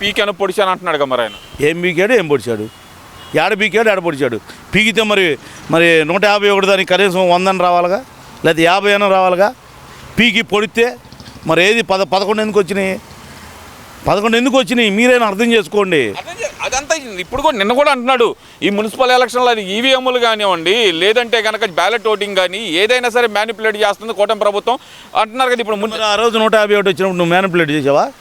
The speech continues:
Speaker 2: ఆ, నాకు తెలియక అడుగుతున్నానులే, మీరు అడిగారు కదా క్వశ్చన్. జగన్మోహన్ రెడ్డి మరి నూట యాభై ఒకటి వచ్చినప్పుడు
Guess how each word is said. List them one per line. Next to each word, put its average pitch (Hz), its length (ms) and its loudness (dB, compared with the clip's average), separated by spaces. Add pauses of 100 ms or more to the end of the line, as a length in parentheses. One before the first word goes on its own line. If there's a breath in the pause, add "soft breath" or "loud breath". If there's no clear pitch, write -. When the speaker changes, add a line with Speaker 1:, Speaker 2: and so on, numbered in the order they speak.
(1000)
Speaker 2:
ఆ, 208 120 2
నాకు 202 220 0
తెలియక 240 320 0
అడుగుతున్నానులే, 190 460 0
మీరు 175 220 0
అడిగారు 214 300 2
కదా 175 160 0
క్వశ్చన్. 165 560 -4 (480)
జగన్మోహన్ 208 560 2
రెడ్డి 190 200 2
మరి 180 260 -2
నూట 208 160 0
యాభై 202 240 2
ఒకటి 185 160 0
వచ్చినప్పుడు 170 460 -2